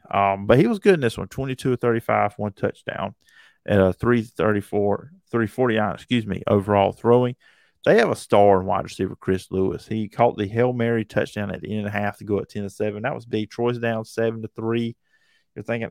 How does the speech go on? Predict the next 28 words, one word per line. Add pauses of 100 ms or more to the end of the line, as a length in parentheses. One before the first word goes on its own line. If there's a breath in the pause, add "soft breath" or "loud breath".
(100)
"Okay,
just
kinda
run
out
the
clock." (600)
They
were
out,
not
field
goal
range,
but (500 soft breath)
throw
to
Hail
Mary,
and
look,
he's
about
probably
six
three,
six
four,